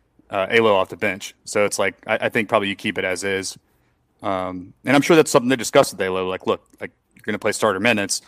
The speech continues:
um, and particularly when we need you to come in and take care of the team, make sure everyone's, like, in the right headspace."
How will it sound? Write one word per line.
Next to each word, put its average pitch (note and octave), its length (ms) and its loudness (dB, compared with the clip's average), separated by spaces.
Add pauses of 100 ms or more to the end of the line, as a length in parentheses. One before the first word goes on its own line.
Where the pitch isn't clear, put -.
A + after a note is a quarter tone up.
(460)
um, F#2+ 300 0
and G2 140 -6
particularly G#2+ 360 2
when G2+ 80 0
we G2+ 80 -2
need G#2 180 -4
you G#2+ 60 -2
to G#2 60 -2
come G#2+ 220 0
in G2 140 0
and F#2+ 140 -6 (160)
take A2 160 0
care G#2 120 0
of F#2 80 -6
the F#2 60 -14
team, G2+ 240 -4
make G2 140 -6
sure G#2 140 -2
everyone's, F#2+ 320 -6
like, F#2+ 160 -8
in F#2+ 60 -8
the F#2+ 80 -6
right F#2 140 -4
headspace." - 420 -8